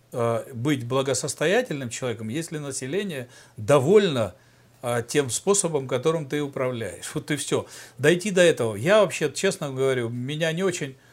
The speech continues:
любят многие демократы, потому что я говорю: «Ребята, ваша политика на самом деле это ноль без палочки. Мне не важно, какой формы политическая власть».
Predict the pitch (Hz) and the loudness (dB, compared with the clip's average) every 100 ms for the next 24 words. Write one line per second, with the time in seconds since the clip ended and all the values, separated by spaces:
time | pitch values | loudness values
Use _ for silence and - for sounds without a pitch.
0 | _ _ - 143 185 143 127 131 139 123 | _ _ -4 2 2 4 0 -2 -2 -2
1 | 117 113 131 139 196 240 156 131 135 156 | -2 -2 -2 0 2 2 2 -6 -6 -6
2 | - 151 143 135 131 151 185 131 120 175 | -2 -2 0 -2 -2 2 2 2 0 0
3 | 175 175 165 262 - 135 117 98 _ _ | -2 0 0 0 -6 -8 -8 -8 _ _
4 | _ - 139 202 220 180 170 185 170 147 | _ -4 -2 0 0 0 -2 0 2 2
5 | 160 175 202 131 117 - 107 92 - - | 0 2 0 0 -4 -6 -6 -6 -8 -16
6 | - 95 160 196 220 240 190 156 160 156 | -12 -6 -4 0 2 4 2 -2 -4 0
7 | 196 175 - 226 247 175 123 - 156 165 | 2 0 0 0 2 0 -4 -2 0 -2
8 | 170 196 - - 151 143 113 92 | -4 -6 -6 -2 -2 0 -2 -4